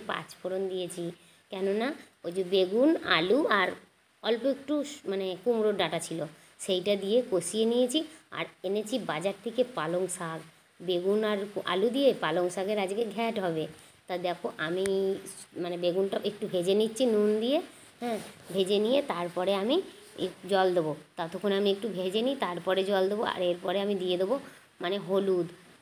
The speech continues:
এবার নুন দিয়ে দিয়েছি তো আল-, আগে, তারপরে হলুদ দিচ্ছি। দেখো, হলুদ দিয়ে দিলাম, তারপরে আমি একটু নাড়াচাড়া করে নেবো,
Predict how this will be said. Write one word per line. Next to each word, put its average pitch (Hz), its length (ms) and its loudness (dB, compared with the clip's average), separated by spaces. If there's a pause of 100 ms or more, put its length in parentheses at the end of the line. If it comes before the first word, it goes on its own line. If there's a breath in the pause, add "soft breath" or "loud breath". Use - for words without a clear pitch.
(100)
এবার 202 200 -2
নুন 202 320 2
দিয়ে 220 160 0
দিয়েছি 240 260 -2
তো 254 100 4
আল-, 226 200 2
আগে, 247 280 4
তারপরে 180 400 0
হলুদ 185 340 0
দিচ্ছি। 180 260 -10
দেখো, 175 240 -4
হলুদ 185 360 -2
দিয়ে 202 180 -4
দিলাম, 226 240 0 (520)
তারপরে 165 400 -2
আমি 185 140 2
একটু 190 220 -4
নাড়াচাড়া 185 600 -2
করে 190 240 -4
নেবো, 170 320 -4